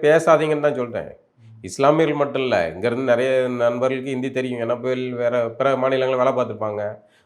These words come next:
Speaker 1: உடனே ஹிந்திக்காரன்ட்ட வந்து நான் அந்த இப்ப இதே பண்றது கிடையாது. அவனுக்கு கடைசி வரைக்கும் புரியாத வரைக்கும் நீ கேளு,
Speaker 2: தமிழ் தான்.
Speaker 1: மேனேஜர்கிட்ட போய் பேசு. எல்லாம் மேனேஜர் வர சொல்லு.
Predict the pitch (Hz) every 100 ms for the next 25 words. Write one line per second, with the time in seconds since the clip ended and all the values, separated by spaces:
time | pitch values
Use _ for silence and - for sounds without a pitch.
0 | _ 110 139 160 160 165 165 160 160 156
1 | 156 160 156 143 147 - _ - 113 123
2 | 131 120 - 117 131 156 143 135 135 127
3 | 117 - - _ 87 110 110 - 107 135
4 | 151 160 156 131 151 151 139 139 147 139
5 | 135 139 160 131 127 120 123 143 165 156
6 | 131 147 139 131 127 - _ _ _ _
7 | - 117 180 160 170 165 147 131 127 110
8 | -